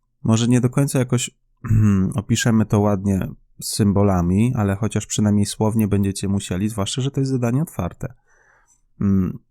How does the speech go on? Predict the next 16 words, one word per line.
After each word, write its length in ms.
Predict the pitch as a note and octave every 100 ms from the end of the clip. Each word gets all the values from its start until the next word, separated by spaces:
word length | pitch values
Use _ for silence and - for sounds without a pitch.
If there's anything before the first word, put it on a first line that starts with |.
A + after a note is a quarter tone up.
| -
cztery 420 | - D#3 F#3 E3
razy 300 | C3 A2 G2+
n. 240 | G2 F2
N 160 | A2 C3+
to 80 | A#2+
jest 140 | A#2+
liczba 260 | A2+ G2+ G2+
naturalna 500 | G2 G#2 G2 F#2+ F2+
większa 340 | G2+ G2 G2
równa 320 | F2+ E2+ F2
jeden, 400 | G2 B2+ A#2+ A#2
czyli 320 | B2 B2+ B2+ A#2
naturalna, 460 | A#2 A#2+ E3 E3+
czyli 180 | - B2+
całkowita 460 | A#2+ A#2 A2 A2 F#2+
dodatnia. 460 | F#2 F#2+ - -